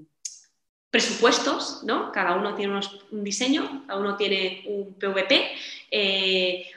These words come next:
una ocasión, eh, y lo que tienes es tu trocito y en ese hacerlo muy bien, ¿no? Eh, y yo creo que, que esto es maravilloso,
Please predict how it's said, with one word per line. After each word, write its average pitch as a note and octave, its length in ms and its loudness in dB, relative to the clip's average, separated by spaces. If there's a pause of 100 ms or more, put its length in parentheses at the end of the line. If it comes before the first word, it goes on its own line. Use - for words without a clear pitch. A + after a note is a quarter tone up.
(120)
una A3+ 400 4
ocasión, C4 640 4 (400)
eh, A3 560 6
y A3+ 180 0
lo G3+ 160 2
que G#3 60 2
tienes A#3 260 0
es - 320 -4
tu C#4 140 0
trocito C#4+ 640 0 (120)
y G#3 60 0
en G#3 80 2
ese G#3+ 160 0
hacerlo A3+ 340 0
muy F#3+ 200 2
bien, D3+ 260 -2
¿no? C#4+ 300 -4 (440)
Eh, F#3 680 2
y G3+ 100 -6
yo G3 140 -6
creo E4+ 160 -2
que, G3 540 0
que E3 720 -2
esto - 240 -14
es A#3+ 100 -6
maravilloso, F3+ 840 -2